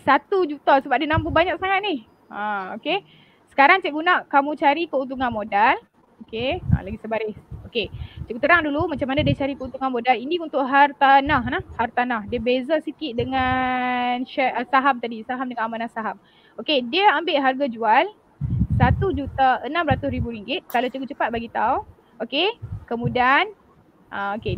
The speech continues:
dia macam ni. Ah, ah, duit yang kita dapat hasil daripada kita jual tu, kita tolakkan dengan semua duit yang kita kena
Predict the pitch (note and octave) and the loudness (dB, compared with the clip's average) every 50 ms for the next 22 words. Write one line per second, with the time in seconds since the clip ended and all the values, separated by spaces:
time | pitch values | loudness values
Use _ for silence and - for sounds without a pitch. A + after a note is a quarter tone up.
0 | - G#3+ C4+ F4 G4 G#4 G#4+ A4 - - F4 C#4 C4 A3+ G#3 - - - - - | -4 -2 0 2 4 6 6 6 6 4 2 0 -4 -4 -6 -10 -12 -12 -12 -12
1 | - - - - A3+ A#3+ A#3 A#3 A3+ - - - - - A3+ A3 A3 A3 G#3+ G#3+ | -12 -12 -10 -6 -4 -2 -2 -2 -4 -6 -10 -14 -12 -10 -10 -10 -10 -8 -8 -8
2 | G#3+ A#3+ A#3+ F4+ G#4+ D4 D4 D#4 D#4 - - - C#4+ B3+ C4 B3+ - - - - | -8 -2 0 0 0 2 0 -4 -6 -4 -4 -2 0 2 0 0 2 2 2 2
3 | - - _ _ _ - D#3+ F3 - F#4 D#4+ D#4 B3+ C#4 B3+ - - C#4+ B3 A3 | 0 -4 _ _ _ -4 -4 -4 -2 -2 -4 -2 -4 -6 -4 -4 -4 -4 -4 -2
4 | C4 D#4 D#4 C4+ A#3 A3+ A3 A3+ C4+ F#4+ - _ _ - - - - - - - | 2 2 4 4 2 0 -4 -6 -6 -8 -8 _ _ -20 -20 -20 -20 -18 -10 -8
5 | C4+ C#4+ - F4 - - F4+ E4 E4+ F4 F#4 A4 - - - - D4+ F4 F#4 D4+ | -6 -4 -4 -6 -2 2 4 4 4 4 4 2 2 0 0 0 0 0 0 -2
6 | C4 D4 C#4+ D#4+ E4 E4+ D4+ - - G4+ G4+ G#4 G#4 G#4+ G#4+ G#4+ G#4 G#4 G#4+ G#4+ | -4 -4 -2 -4 -4 -6 -8 -8 -4 -2 0 2 2 2 2 2 0 0 0 0
7 | G#4 F4+ D4 C4 C4 E4 G4 G4+ - - C4 E4+ E4+ E4 - - E4 E4 - - | 2 0 0 -2 0 0 0 0 0 -2 -4 -6 -6 -6 -8 -10 -10 -8 -4 -2
8 | F#4 F4+ F4+ F4+ F4+ E4+ - - E4+ F4 F#4 | 0 0 0 0 -2 -4 -4 -2 -2 0 -2